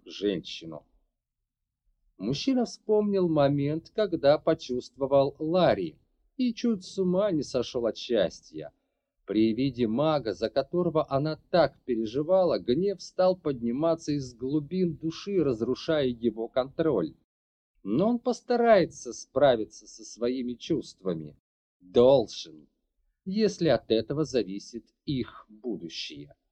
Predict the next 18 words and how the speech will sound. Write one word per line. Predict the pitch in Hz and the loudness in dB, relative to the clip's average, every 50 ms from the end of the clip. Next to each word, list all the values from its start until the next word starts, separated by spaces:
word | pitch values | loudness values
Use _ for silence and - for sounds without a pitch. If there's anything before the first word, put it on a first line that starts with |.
| _ _ _ _ _ _ _ _ _ _ _ _ _ _ | _ _ _ _ _ _ _ _ _ _ _ _ _ _
Посмотрел | - 127 - - 175 196 196 - 262 262 233 170 | -6 -6 -4 -2 -2 -2 -2 0 0 0 0 2
на | 123 110 101 | 2 2 0
небо, | 98 98 101 113 127 131 151 151 151 147 _ _ _ _ - | 0 0 0 0 0 0 0 -2 -2 -4 _ _ _ _ -12
видя, | 139 147 175 180 156 143 156 | -6 -2 0 0 2 2 0
как | - - 147 - - | 0 0 0 0 2
оно | 143 143 151 147 | 0 0 0 -2
чернеет, | 127 - - 143 143 131 135 143 143 143 139 139 139 135 _ _ _ _ _ _ - | -4 -2 0 0 0 2 0 0 0 0 -2 -2 -4 -6 _ _ _ _ _ _ -2
предвещая | - 156 143 127 135 151 143 - - - 160 147 135 131 | 0 0 0 0 0 -2 -2 -2 -2 0 2 4 4 4
ледяную | 127 131 120 123 127 135 135 131 131 127 | 2 0 -2 -4 -4 -6 -4 -4 -4 -6
бурю, | 113 - 123 135 151 165 185 208 185 | -8 -8 -2 0 2 2 2 2 0
которая | - 135 123 - 127 120 117 120 120 123 | -2 -2 -2 0 0 2 4 4 2 2
обычно | - 135 127 117 - - 156 208 185 - - 226 233 | 2 0 -2 -2 0 0 -2 -2 -2 -4 -4 -2 0
рассеивалась | 226 233 220 - - - - 240 196 160 147 131 135 127 117 113 110 110 - - | 0 0 -2 -4 -8 -10 -4 0 0 2 2 0 -2 -4 -4 -4 -6 -8 -12 -14
на | 117 117 117 | -12 -10 -10
территориях | 110 - - 107 110 110 - - 131 113 110 113 110 110 110 - - | -10 -10 -8 -6 -6 -6 -4 -2 0 2 2 4 2 2 0 0 0
оборотней, | 196 202 185 160 131 110 98 - - 95 87 80 71 - _ _ _ _ _ - | -2 0 0 2 0 0 0 -2 -6 -8 -8 -8 -10 -12 _ _ _ _ _ -10
и | 78 90 120 | -6 -6 -6
произнёс: | - - 165 175 185 196 160 - 131 110 92 80 73 - - - - | -4 -2 0 0 0 0 -2 -2 -4 -6 -6 -8 -12 -18 -20 -20 -20